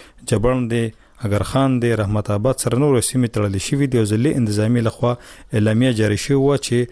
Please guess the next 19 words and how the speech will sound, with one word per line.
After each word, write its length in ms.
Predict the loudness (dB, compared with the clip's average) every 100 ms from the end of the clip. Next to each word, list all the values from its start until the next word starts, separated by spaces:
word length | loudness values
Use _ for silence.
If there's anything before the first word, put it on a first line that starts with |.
| -10 -20 -6
دغه 240 | -2 0 0
ټولې 280 | 0 0
سیمې 300 | 0 -2 -2 0
قرنطین 460 | 0 -2 0 0 2
ګرځولې 380 | 0 0 -2 -2
شوې 320 | -2 0 2
دي. 180 | 0 -2 -8 -6
د 60 | -2
هغې 160 | 0 0
سیمه 280 | 0 0
کې 140 | 0 -2
شپاړس 500 | -2 -2 0 0 0
نور 120 | -2
کیسونه 440 | 0 -4 0 0
هم 140 | 2 2
رامخته 400 | 2 0 -2 -4
شوي 220 | -2 -2
دي 100 | -2
پازیټیو. 460 | 0 0 0 -4